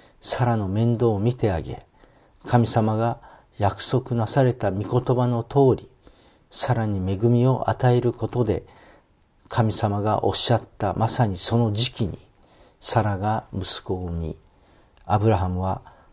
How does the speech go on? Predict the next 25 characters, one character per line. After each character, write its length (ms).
神 240
様 340
の 160
御 260
言 160
葉 140
に 140
従 340
っ 80
て、 420
八 240
日 180
後 160
に 220
息 200
子 140
に 160
割 400
礼 200
を 220
施 400
し 160
ま 80
し 160
た。 220